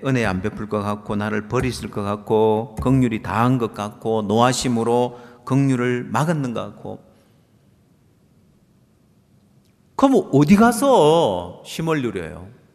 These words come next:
어디 가서 평안을 얻어요? 여러분, 육신적인 거 다 뜯어 고치고요? 아니요. 우린 이미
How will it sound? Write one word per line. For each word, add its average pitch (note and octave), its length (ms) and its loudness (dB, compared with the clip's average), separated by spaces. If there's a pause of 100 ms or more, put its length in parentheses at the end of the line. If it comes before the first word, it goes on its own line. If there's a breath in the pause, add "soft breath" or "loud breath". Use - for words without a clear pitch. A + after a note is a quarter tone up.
(1080)
어디 C#3 200 4
가서 G3 320 6
평안을 A#3 420 2
얻어요? F#2+ 520 -4 (1500)
여러분, A#2+ 200 2
육신적인 C3 420 0
거 A#2+ 80 2
다 G#2 300 0
뜯어 C3+ 220 0
고치고요? C3 880 -2 (320)
아니요. F2+ 440 -14 (840)
우린 G#2+ 840 0 (840)
이미 D#3+ 680 -6